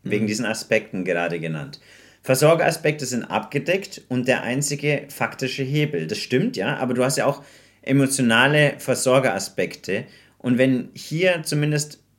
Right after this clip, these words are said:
Speaker 2: mehr Rückzug kommt und vor allem mehr Männer fragen, okay,
Speaker 1: Mhm.
Speaker 2: was bietest du mir jetzt für eine Beziehung, was du nicht einem anderen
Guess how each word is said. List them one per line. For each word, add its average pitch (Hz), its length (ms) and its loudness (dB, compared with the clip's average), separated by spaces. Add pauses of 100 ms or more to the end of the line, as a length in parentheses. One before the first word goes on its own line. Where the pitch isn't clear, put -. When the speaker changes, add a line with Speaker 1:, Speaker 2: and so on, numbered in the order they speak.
(220)
Speaker 2:
mehr 127 580 2 (140)
Rückzug 165 400 2
kommt 117 340 -2
und 139 180 2
vor 147 140 4
allem 151 380 0 (280)
mehr 135 340 4
Männer 151 240 2
fragen, 135 420 2
okay, 113 320 -2
Speaker 1:
Mhm. 196 60 -10 (580)
Speaker 2:
was 160 260 2
bietest 156 420 -2
du 151 80 -6
mir 156 220 0
jetzt 147 220 -2
für - 100 -4
eine 135 100 2
Beziehung, 135 460 0
was 127 180 0
du 123 60 -2
nicht 120 160 0
einem 120 180 -2
anderen 127 640 -2